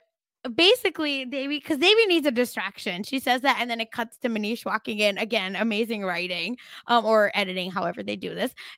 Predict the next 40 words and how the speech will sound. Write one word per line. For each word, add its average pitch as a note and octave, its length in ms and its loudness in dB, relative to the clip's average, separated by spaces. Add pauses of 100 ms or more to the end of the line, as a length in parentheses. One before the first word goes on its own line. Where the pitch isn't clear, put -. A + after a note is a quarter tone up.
And C4+ 120 2
then C4+ 160 2
Manish D#4 520 0
has D4+ 120 -6
showed D4 240 2
up C#4 120 0 (100)
with B3 200 0
Hinduism C4+ 560 0
for A#3+ 140 -4
Dummies, F3+ 600 -6
right? G3 340 0 (260)
Because C4+ 280 4
he C#4+ 140 2
goes, C4 260 2
"Vanakkam," A3+ 680 0
which B3+ 180 2
is A3+ 360 2
what A3+ 300 0
South A3+ 460 2
Indi-, G#3+ 300 -4
or A#3 120 4 (220)
Tamil G#3+ 520 0
people G#3+ 380 -6
say. F3 580 -6
Uh, G3+ 160 0
that's G3+ 260 -4
like F#3+ 160 -6
a F#3+ 100 -8
hello. G3 640 -2 (320)
So, B3 360 6
and C4+ 120 4
then C#4 100 4
he C#4+ 140 4
touches C4 380 -2
her D4 140 2
feet. A3 420 -2 (420)
And A#3+ 440 2
again, B3 460 -2
Nalini C4 520 -10 (360)
says, G#3 320 -8